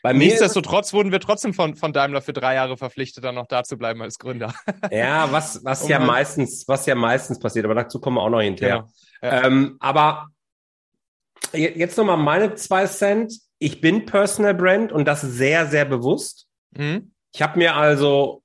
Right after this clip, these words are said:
Speaker 1: bevor ich gegründet habe, ich hab mir nicht viele Gedanken gemacht, weil es damals ja sehr schnell gehen musste. Ich hab das ja schon öfter hier im Podcast und auch bei anderen, ich glaub, bei dir auch erzählt. Ähm,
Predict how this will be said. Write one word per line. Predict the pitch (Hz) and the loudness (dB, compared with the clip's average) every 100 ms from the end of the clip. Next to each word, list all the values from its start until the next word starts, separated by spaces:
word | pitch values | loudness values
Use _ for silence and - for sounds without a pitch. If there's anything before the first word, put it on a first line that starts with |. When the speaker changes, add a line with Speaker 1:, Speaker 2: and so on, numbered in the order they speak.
| _ | _
Speaker 1:
bevor | 127 - 160 175 135 | -8 -4 0 0 0
ich | 151 - - | -4 -6 -10
gegründet | 131 123 120 156 180 180 | -8 -2 2 2 2 0
habe, | 165 165 | -2 -2
ich | 151 | -2
hab | 156 | -2
mir | 151 | -2
nicht | 131 - | -4 -4
viele | 165 147 | -2 0
Gedanken | 120 110 117 120 | 0 0 0 0
gemacht, | 117 117 | -2 0
weil | 120 | -4
es | 117 | -2
damals | 120 117 | -2 -2
ja | 113 | -2
sehr | 113 | -4
schnell | - 131 127 135 | -4 -2 0 0
gehen | 117 107 107 | 0 0 0
musste. | 110 - 123 | -2 -4 -8
Ich | 123 | -8
hab | |
das | 110 - | -10 -10
ja | |
schon | 101 - | -10 -10
öfter | 110 - 113 | -10 -4 -4
hier | 110 117 | -2 -2
im | 113 | -2
Podcast | 113 117 - 113 - | -4 -8 -4 -6 -6
und | 95 | -10
auch | 92 | -8
bei | 78 | -6
anderen, | 117 113 101 | -4 -4 -6
ich | |
glaub, | - 95 | -10 -10
bei | 101 | -6
dir | 104 | -6
auch | 92 - | -6 -6
erzählt. | - 98 113 - - - - - - - | -6 -6 -8 -10 -20 -20 -20 -20 -20 -8
Ähm, | 139 120 123 123 120 123 | 0 4 4 4 2 0